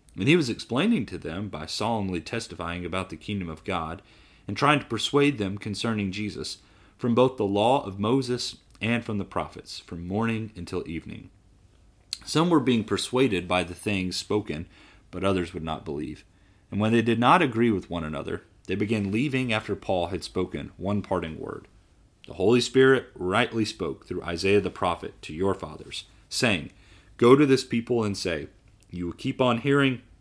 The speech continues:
but will not understand, and you will keep on seeing, but will not perceive. For the heart of this people has become dull, and with their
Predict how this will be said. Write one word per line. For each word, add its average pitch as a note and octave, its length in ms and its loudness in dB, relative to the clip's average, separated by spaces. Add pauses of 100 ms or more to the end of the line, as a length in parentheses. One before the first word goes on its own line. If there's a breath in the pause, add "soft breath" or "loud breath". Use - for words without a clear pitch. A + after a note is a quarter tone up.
(580)
but G#2 100 0
will G2+ 120 4
not G2+ 240 4
understand, F2+ 640 -4 (400 soft breath)
and F#2+ 120 -4
you F#2+ 80 0
will F#2 80 0
keep C3+ 260 -4
on A#2+ 180 4
seeing, A2+ 480 -2 (200)
but - 140 -10
will F2+ 140 -2
not F2+ 240 2
perceive. - 520 -8 (580 soft breath)
For A2+ 120 0
the G2+ 100 4 (120)
heart F#3+ 240 8
of D#2+ 100 -8
this D#2 160 -4
people E2 340 -8
has F#2+ 180 -6
become E2+ 400 -8
dull, F2+ 360 -2 (460 soft breath)
and G#2 120 -2
with A#2 120 0
their A#2+ 220 2